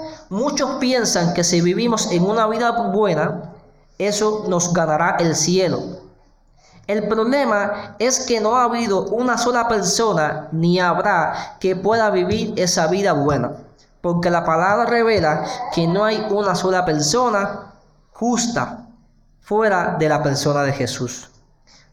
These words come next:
Pablo le expresa de esta manera. Como está escrito, "No hay justo, ni aun uno, no hay quien entienda,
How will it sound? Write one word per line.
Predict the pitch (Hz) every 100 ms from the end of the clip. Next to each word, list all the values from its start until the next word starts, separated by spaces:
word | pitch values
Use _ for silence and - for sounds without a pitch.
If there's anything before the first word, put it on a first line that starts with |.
| _
Pablo | 185 214 214 214 202 143
le | 147
expresa | 147 156 180 175 180
de | 143
esta | 143 165
manera. | 131 123 113 110 - - - - - _
Como | 196 202
está | 190 233
escrito, | 233 185 127 - - - - - - _ - _ - -
"No | 196
hay | 285
justo, | 226 233 123 160 - - - - _ _ _
ni | 147
aun | 156 233 254
uno, | 262 196 170 - 175 - - - 165
no | 165
hay | 247
quien | 269 262
entienda, | 233 214 180 165 151 165 - - -